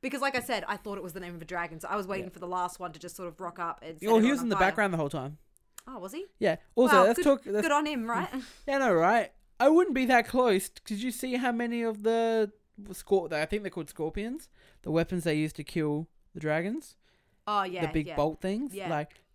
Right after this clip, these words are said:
Speaker 1: They were
Speaker 2: dude,
Speaker 1: scary.
Speaker 2: how much time has passed? 'Cause they have a lot of those around the city now.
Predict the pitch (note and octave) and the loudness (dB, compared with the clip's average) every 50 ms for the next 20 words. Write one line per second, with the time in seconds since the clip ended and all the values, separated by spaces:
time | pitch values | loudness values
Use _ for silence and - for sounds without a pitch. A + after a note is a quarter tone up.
0 | _ _ _ - E3 F3 E3+ - C#4 C#4+ C#4 A#3 D3+ C#3 - - - C4+ - B4 | _ _ _ -14 -14 -10 -4 -4 -2 -2 -2 -6 -8 -8 -6 -2 0 0 0 0
1 | F#4+ - - C4 A#3+ G#3+ A3 G#3+ G#3+ - - D#3 B2+ C#3 C#3+ - - F3 E3 G#3+ | -2 -2 -2 0 0 2 2 0 -2 -2 -2 -2 -2 -2 -6 -6 -8 -4 -2 0
2 | D#4 F#4+ C4+ F#3+ F3 D3+ D3 D3+ E3+ G3 G3 F#3 F#3 E3+ F3+ F3+ E3+ D#3+ E3 E3+ | 0 2 2 2 2 0 2 2 4 4 6 4 4 4 4 4 4 4 2 2
3 | E3 E3 D#3+ D3+ C#3+ - - F3 D#3+ D#3 D#3 D3+ D3 C3+ A#2+ D#3 | 0 0 0 -2 -6 -4 -4 -2 -2 -2 -4 -6 -8 -8 -10 -12